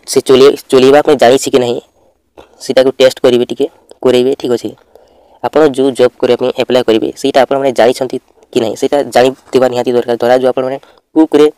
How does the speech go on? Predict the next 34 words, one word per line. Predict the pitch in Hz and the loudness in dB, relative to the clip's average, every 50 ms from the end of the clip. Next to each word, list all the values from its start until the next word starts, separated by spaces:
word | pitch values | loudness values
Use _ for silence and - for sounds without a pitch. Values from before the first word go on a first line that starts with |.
| _ _ _ _ _ _ _ _ - - - - - | _ _ _ _ _ _ _ _ -10 -10 -8 -4 -4
apply | 127 - 127 123 117 | -2 0 2 0 2
କରୁଛନ୍ତି, | - 117 107 - 107 101 - 101 - | 0 -2 -6 -6 -10 -10 -10 -10 -4
ତ | - | -2
ରାନ୍ଧିବା | 123 113 113 113 120 127 135 | 0 0 2 0 0 0 0
ପାଇଁ | 139 143 139 143 151 _ _ _ _ _ _ _ _ 117 | 0 -2 -4 -6 -8 _ _ _ _ _ _ _ _ -8
ଜାଣିବା | - 127 120 123 120 127 143 160 _ _ _ - | -2 -2 0 0 0 -2 -4 -6 _ _ _ -6
ଦରକାର, | 117 113 110 - - 123 - 135 | -2 -2 -2 0 -2 -4 -4 0
basic | 147 131 - - 135 113 | 0 0 0 0 -4 -2
ଜିନିଷ | - 113 107 - - 120 120 - _ - | -2 -4 -4 -4 -8 -14 -16 -16 _ -6
ଜାଣିଥିବା | - 117 120 120 - 123 127 | -2 -2 -2 0 0 0 0
ଦରକାର। | 113 110 117 - 117 117 - - | 0 0 -2 -4 -6 -10 -10 -10
ଜାଣୁଛନ୍ତି | 131 - 117 135 165 - 151 147 - 143 | -2 0 2 2 2 2 0 -2 -2 -2
କି | 131 | -2
ନାହିଁ | 120 110 104 110 | -2 -2 -2 -4
ଆପଣମାନେ? | 98 - 104 104 98 98 95 - _ _ _ _ - _ _ - | -8 -6 -6 -8 -8 -8 -14 -18 _ _ _ _ -20 _ _ 0
ପାଣି | 127 135 156 156 | 2 2 4 4
ଦେବା | 151 151 | 4 2
ପାଇଁ | 143 - 143 | 2 0 -2
ଜାଣୁଛନ୍ତି | 123 127 131 127 - 120 110 113 110 | 0 0 0 0 -2 -6 -6 -6 -6
କି | 107 | -8
ନାହିଁ, | 110 120 143 - _ _ _ _ _ - - | -8 -10 -14 -18 _ _ _ _ _ -4 -4
ଏମିତି | 143 147 - - - _ - | -4 -4 -2 -8 -8 _ 0
test | 127 127 127 - - | 0 0 0 -2 -6
କରେଇବେ, | - 117 107 101 101 95 101 110 - _ _ _ _ _ | -2 -2 0 0 -2 -6 -8 -14 -18 _ _ _ _ _
ଠିକ୍ | - - - | -10 -8 -8
ଅଛି, | 113 - 123 | -6 -8 -8
ଟିକେ | - 127 139 143 - - _ _ _ _ _ _ _ _ _ - | -6 -4 -4 -4 -6 -8 _ _ _ _ _ _ _ _ _ -2
କରେଇବେ | 123 123 120 113 113 120 | 0 2 2 2 4 2
ଆଉ | 123 | 2
ଦେଖିବେ। | 131 113 110 - - 104 104 - _ _ _ _ _ _ _ | 2 0 -2 -2 -4 -8 -8 -10 _ _ _ _ _ _ _
ତାପରେ | - 135 - 151 | -6 -4 -4 -2
document | 131 117 123 - - 139 147 143 127 | -2 -2 -2 -2 0 0 0 0 0
verification | 127 127 120 - 117 - - - 123 | -2 -4 -4 -4 -4 -6 -6 -6 -6
ହେବ, | 123 117 120 120 131 | -6 -6 -8 -10 -12